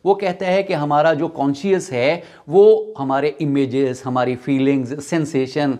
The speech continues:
और मुख्तलिफ वो स्ट्रक्चर्स पेश करता है कि हम कैसे सोचते हैं, हमारे सोच विचार करने का जो तरीका है या जो हमारा शऊर है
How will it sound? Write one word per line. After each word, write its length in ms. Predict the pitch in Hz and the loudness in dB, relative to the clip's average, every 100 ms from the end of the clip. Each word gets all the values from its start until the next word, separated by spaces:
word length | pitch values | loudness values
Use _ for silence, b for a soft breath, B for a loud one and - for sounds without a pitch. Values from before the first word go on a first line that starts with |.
| B B - | B B 0
और 140 | 202 | 2
मुख्तलिफ 480 | 180 226 - 240 220 | 4 0 0 -2 0
वो 100 | 226 | -2
स्ट्रक्चर्स 540 | 220 226 214 285 262 | -2 -6 -6 -2 -2
पेश 260 | - 180 147 | -2 -4 -2
करता 320 | - 110 - | -6 -8 -8
है 200 | 87 - _ _ _ | -10 -12 _ _ _
कि 80 | 170 | -4
हम 220 | 170 185 | 0 -2
कैसे 400 | - 180 185 208 | -2 -4 2 2
सोचते 480 | 190 160 147 - 147 | 2 -2 -2 -2 -4
हैं, 340 | 107 90 _ _ _ - | -4 -8 _ _ _ -2
हमारे 260 | 139 139 | 0 2
सोच 360 | 139 135 135 135 | 0 2 2 0
विचार 440 | 123 123 110 113 117 | -4 -2 -2 -2 -4
करने 240 | 110 120 | -8 -8
का 100 | 117 | -8
जो 120 | 113 | -8
तरीका 380 | 113 117 113 127 | -6 -6 -4 -4
है 320 | 107 101 104 B B - | -2 -4 -6 B B -2
या 100 | 147 | -2
जो 120 | 156 | 0
हमारा 340 | 147 147 156 | 0 0 0
शऊर 500 | 165 - 185 262 269 | -2 0 2 4 2
है 320 | 160 113 110 | 0 -2 -8